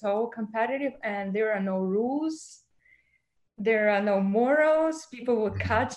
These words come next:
Speaker 1: you off like sharks, and
Speaker 2: Mm-hmm.
Speaker 1: I'm not a, I don't have the personality,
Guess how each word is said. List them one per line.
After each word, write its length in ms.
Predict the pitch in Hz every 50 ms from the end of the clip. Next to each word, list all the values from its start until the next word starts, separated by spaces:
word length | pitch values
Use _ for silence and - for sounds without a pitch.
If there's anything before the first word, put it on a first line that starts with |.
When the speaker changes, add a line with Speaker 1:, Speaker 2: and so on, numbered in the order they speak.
| -
Speaker 1:
you 80 | 269 247
off 280 | 226 226 226 254 269 262 -
like 220 | 247 220 208 196 -
sharks, 720 | - - 233 208 214 247 285 320 339 349 339 - - - - -
and 360 | 220 220 220 214 214 214 208 202
Speaker 2:
Mm-hmm. 140 | 180 - - 220
Speaker 1:
I'm 160 | 226 233 226 226
not 220 | 233 226 226 220
a, 120 | 220 226 - - - -
I 40 | 214
don't 160 | 220 254 247 196 208
have 120 | 220 208 196
the 120 | 196 196
personality, 760 | 196 202 196 185 185 - 190 180 175 165 160 160 160 160